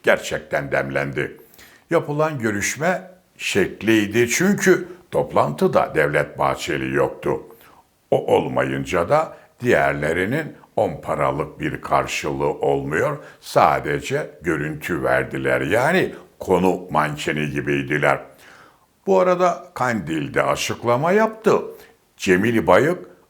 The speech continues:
"Abdullah Öcalan önderlik etmeden kongremiz toplanamaz ve silah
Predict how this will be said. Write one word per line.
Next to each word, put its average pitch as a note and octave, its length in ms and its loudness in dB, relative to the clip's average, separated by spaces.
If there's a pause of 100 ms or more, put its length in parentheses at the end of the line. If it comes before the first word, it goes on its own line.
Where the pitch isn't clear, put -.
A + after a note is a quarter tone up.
(100)
"Abdullah D#2+ 560 -2
Öcalan D2+ 560 -2
önderlik D#2 600 0
etmeden D3 640 0 (320)
kongremiz F2+ 760 -2
toplanamaz D#2+ 760 0 (300)
ve G#2 320 0
silah F2+ 420 0